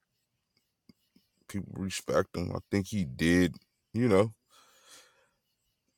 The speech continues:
I think he did most of his heavy lifting, though, in the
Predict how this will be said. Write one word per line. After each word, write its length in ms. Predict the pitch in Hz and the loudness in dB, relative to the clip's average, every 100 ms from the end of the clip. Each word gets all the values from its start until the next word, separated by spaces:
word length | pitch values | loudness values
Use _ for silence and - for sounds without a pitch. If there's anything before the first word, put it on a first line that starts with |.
| _ _ _ _ _ _ - | _ _ _ _ _ _ 0
I 80 | 117 | 2
think 220 | 165 139 | 2 -2
he 100 | 143 | 2
did 200 | 113 87 | 6 6
most 300 | 80 101 - | 6 4 4
of 100 | 85 | 0
his 200 | 85 - | -2 0
heavy 360 | 92 95 87 76 | 6 6 6 0
lifting, 520 | 76 87 - 80 69 | 4 4 4 -2 0
though, 180 | 69 67 | 0 0
in 160 | |
the 80 | 71 | -4